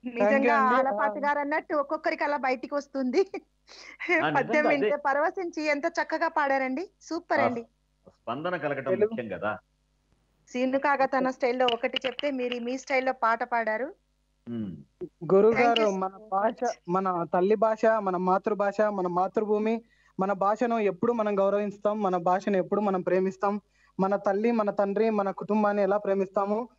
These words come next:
Speaker 1: మన భూమిని, మన భాషను ఎప్పుడు మనం మర్చిపోము, మన భాషను ఎప్పుడు గౌరవిస్తాం, అందరూ కూడా గౌరవించాలనే కోరుకుంటాం. మీరు, అంటే ఇప్పుడున్న సిచ్యువేషన్ లో, ఇప్పుడు కరోనా గురించి చెప్పారు కదా, ఇప్పుడు అంటే lockdown జరుగుతున్న ఈ సందర్భంలో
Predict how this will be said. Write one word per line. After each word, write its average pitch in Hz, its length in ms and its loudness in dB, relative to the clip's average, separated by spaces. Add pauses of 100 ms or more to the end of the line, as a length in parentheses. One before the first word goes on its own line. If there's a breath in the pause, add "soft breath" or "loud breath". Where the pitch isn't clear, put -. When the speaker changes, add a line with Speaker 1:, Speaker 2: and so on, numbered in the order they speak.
(200 soft breath)
Speaker 1:
మన 190 160 2
భూమిని, 214 440 2
మన 202 180 2
భాషను 190 400 0
ఎప్పుడు 196 320 0
మనం 185 280 0
మర్చిపోము, 175 420 -2
మన 202 180 2
భాషను 180 340 0
ఎప్పుడు 185 160 -2
గౌరవిస్తాం, 190 560 0 (360 soft breath)
అందరూ 202 280 2
కూడా 233 140 4 (100)
గౌరవించాలనే 196 680 2
కోరుకుంటాం. 185 720 0 (360)
మీరు, 233 600 4 (280)
అంటే 220 280 2
ఇప్పుడున్న 247 420 0
సిచ్యువేషన్ 247 600 2
లో, 247 140 4
ఇప్పుడు 202 220 0
కరోనా 214 320 0
గురించి 226 240 -2
చెప్పారు 208 240 0
కదా, 202 280 2 (340 soft breath)
ఇప్పుడు 247 440 4
అంటే 214 260 2
lockdown 233 520 2
జరుగుతున్న 226 420 0
ఈ 214 200 0
సందర్భంలో 208 840 0